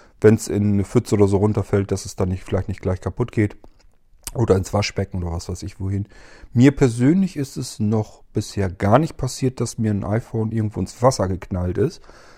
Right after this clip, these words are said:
Also weder ins Klo, noch ins Waschbecken, noch irgendwo sonst ins Wasser.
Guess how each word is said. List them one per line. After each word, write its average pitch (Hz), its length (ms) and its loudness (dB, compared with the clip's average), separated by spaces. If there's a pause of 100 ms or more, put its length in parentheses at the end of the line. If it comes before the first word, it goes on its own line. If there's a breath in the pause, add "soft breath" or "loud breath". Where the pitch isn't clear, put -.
(120)
Also 95 240 2
weder 120 260 8
ins 101 280 -4 (100)
Klo, 147 380 8
noch 127 240 0
ins - 340 -10
Waschbecken, 135 760 2
noch 117 380 0 (140)
irgendwo 110 500 0
sonst 120 300 0
ins 135 180 -10
Wasser. 123 380 -2